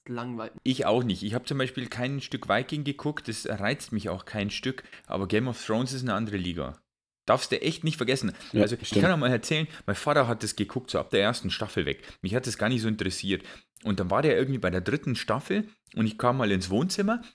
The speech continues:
Speaker 2: und hab einfach so zwei Minuten nebenbei hingeguckt. Und dachte mir so, Alter, es sieht echt gut aus.
Speaker 1: Ja, äh,
Speaker 2: Dachte ich mir so, ja, es liegen drei Staffeln auf D V D rum, fang ich halt mit meiner Frau mal an zu gucken.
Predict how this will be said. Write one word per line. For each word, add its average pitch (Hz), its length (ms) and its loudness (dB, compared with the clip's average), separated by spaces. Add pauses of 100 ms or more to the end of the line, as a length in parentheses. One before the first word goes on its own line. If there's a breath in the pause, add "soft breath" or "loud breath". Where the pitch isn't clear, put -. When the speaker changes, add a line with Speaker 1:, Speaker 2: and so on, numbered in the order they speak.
(180 loud breath)
Speaker 2:
und 151 160 -4
hab 131 120 -4
einfach 147 220 -2
so - 160 -10
zwei 117 320 -2
Minuten 143 440 -2
nebenbei 117 280 0
hingeguckt. 104 640 -4 (840 loud breath)
Und 92 60 -6
dachte 113 220 -6
mir 120 60 0
so, 120 200 2 (640)
Alter, 107 380 -6
es - 180 -8
sieht - 220 -10
echt - 240 -14
gut 98 240 -4
aus. 92 320 -4 (100)
Speaker 1:
Ja, 123 80 -8
äh, - 80 -14 (480)
Speaker 2:
Dachte 95 220 -4
ich 101 40 0
mir 107 100 2
so, 104 200 0 (100)
ja, 92 140 2
es 110 140 2
liegen 120 200 0
drei 104 200 0
Staffeln 127 400 -4
auf 95 120 -4
D 95 120 -4
V 90 140 -8
D 92 180 -2
rum, 123 240 -4 (640 soft breath)
fang 101 160 -8
ich 113 120 -6
halt 123 120 -2
mit 120 80 -2
meiner 110 220 0
Frau 117 220 -2
mal 131 180 0
an 127 120 0
zu - 140 -8
gucken. 98 480 -4